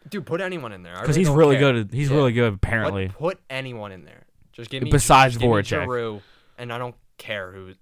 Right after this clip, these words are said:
Speaker 1: like, the rest is in there.
Speaker 2: We, I
Speaker 1: 'Cause
Speaker 2: don't
Speaker 1: they
Speaker 2: know.
Speaker 1: all suck.
Speaker 2: I don't. Yeah, I don't know what episode it was, but we went through our order before. Like, our first four guys, I'm pretty sure we went through.
Speaker 1: Mine would be Farabee, Giroux, T K.
Speaker 2: Yeah, it's
Speaker 1: Boom.
Speaker 2: dirty, dude.
Speaker 1: Coots, you're fourth.
Speaker 2: <laughs>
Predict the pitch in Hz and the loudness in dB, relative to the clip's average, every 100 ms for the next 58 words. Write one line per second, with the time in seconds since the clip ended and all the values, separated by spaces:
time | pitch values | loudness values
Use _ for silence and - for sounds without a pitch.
0 | _ 110 101 - _ _ _ _ 113 101 | _ -14 -14 -18 _ _ _ _ -12 -12
1 | - 90 82 73 _ - 143 233 285 - | -12 -20 -20 -20 _ -2 4 4 2 -2
2 | _ _ _ _ - 185 175 170 151 - | _ _ _ _ 0 2 4 4 2 -2
3 | - - _ 165 165 143 98 127 160 135 | -12 -18 _ -2 2 0 0 0 2 4
4 | 123 120 131 110 107 107 104 104 135 180 | 4 2 2 2 2 2 0 0 2 4
5 | 196 143 160 - 127 147 131 104 117 101 | 4 4 4 2 2 6 6 6 6 4
6 | 117 101 90 95 - 101 85 - - - | -2 -2 -6 -8 -4 -4 -4 -8 -18 -12
7 | 98 107 123 131 127 - 117 113 107 110 | -2 0 0 0 -2 -4 -4 -2 0 0
8 | 101 98 - 117 104 113 101 104 104 95 | 0 -4 -2 0 0 0 0 0 -2 -4
9 | 101 101 85 - 117 131 127 120 127 131 | -4 -4 -4 -8 -6 -6 -6 -6 -4 -2
10 | 131 117 117 110 - 98 95 85 160 190 | -4 -8 -10 -10 -12 -12 -12 -14 -16 -20
11 | _ _ _ _ - - 71 - 107 95 | _ _ _ _ -18 -16 -14 -8 -4 -4
12 | 67 60 101 90 110 131 113 110 107 107 | -6 -12 -12 -8 -4 -4 -4 -6 -8 -10
13 | 87 220 | -8 -8